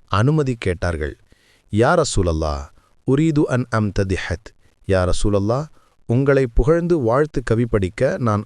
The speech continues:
ஆசைப்படுகிறேன்." ஃபகால ஸல்லல்லாஹு அலைஹி வஸல்லம், நபி ஸல்லல்லாஹு அலைஹி வஸல்லம் அன்னவர்கள் கூறினார்கள்,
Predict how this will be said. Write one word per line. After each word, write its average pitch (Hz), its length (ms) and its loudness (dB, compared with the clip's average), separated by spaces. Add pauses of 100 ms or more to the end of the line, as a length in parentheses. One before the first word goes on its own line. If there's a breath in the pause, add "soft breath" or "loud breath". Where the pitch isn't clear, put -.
ஆசைப்படுகிறேன்." 90 800 0 (320 soft breath)
ஃபகால 127 500 0
ஸல்லல்லாஹு 98 580 0
அலைஹி 90 300 -2
வஸல்லம், 101 480 -2 (400 soft breath)
நபி 113 180 2
ஸல்லல்லாஹு 117 560 2
அலைஹி 98 300 0
வஸல்லம் 101 520 -2
அன்னவர்கள் 95 500 -2
கூறினார்கள், 82 600 0